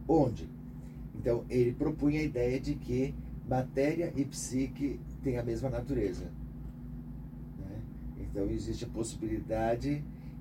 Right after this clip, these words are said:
de uma inter-relação entre matéria e psique. Mas isso são conjecturas, né?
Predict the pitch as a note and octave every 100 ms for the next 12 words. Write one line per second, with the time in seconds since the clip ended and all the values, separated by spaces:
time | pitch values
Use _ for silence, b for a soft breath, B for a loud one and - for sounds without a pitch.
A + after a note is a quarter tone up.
0 | - G#2 C3 B2+ C3+ - D#3+ G3+ - E3
1 | D3 B2 A2+ A2+ C3 B2+ B2+ B2 A#2+ A2
2 | A2+ A2 A2 A2+ A2+ A2 - - - -
3 | - - - - - G3 F3 C#3+ - F3
4 | G3+ G3 - C#3 A2+ - - - - -
5 | G2+ B2+